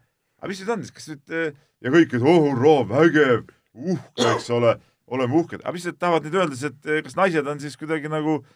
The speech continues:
nagu soo poolest nagu meestest üle või, või mis, mis nad, mida nad nende sõnadega tahavad üt-, ütelda siis? Miks naiste valitsus on parem kui meeste valitsus näiteks?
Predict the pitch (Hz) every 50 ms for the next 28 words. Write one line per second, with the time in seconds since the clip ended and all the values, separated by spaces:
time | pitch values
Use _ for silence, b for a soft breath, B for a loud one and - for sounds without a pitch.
0 | b b b b _ 127 135 135 143 139 123 151 185 185 175 151 123 139 156 156
1 | 156 147 139 120 - 147 139 143 156 170 180 180 165 135 - 233 247 190 98 69
2 | 64 65 78 98 120 135 151 165 147 180 185 160 156 156 147 - 175 156 156 135
3 | 131 131 135 147 143 139 135 160 160 139 127 127 127 139 139 139 143 180 165 120
4 | _ _ _ - - - 90 73 - 65 _ 120 _ _ _ _ _ _ - 90
5 | - - - 175 196 180 - 127 113 120 135 131 123 117 - 107 - _ _ _
6 | _ _ _ _ _ _ - 113 110 113 147 160 151 123 110 - 110 120 139 127
7 | 120 - - 67 69 65 _ _ _ _ _ _ 67 65 _ _ _ _